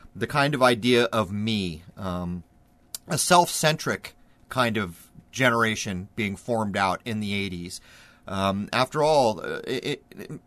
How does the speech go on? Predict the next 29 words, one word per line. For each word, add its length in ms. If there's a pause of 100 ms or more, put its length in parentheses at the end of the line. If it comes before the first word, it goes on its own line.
(140)
you 140
know, 160
decades 500
later, 300
they 120
would 200
refer 340
to 100
the 140
eighties 300
as 160
the 120
me 360
generation 560
or 60
the 80
me 280
decade. 540 (420)
Um, 380
it's 140
a 40
true 240
thing. 380 (220)
I 100
was 220
there. 200
I 120
saw 400
it. 80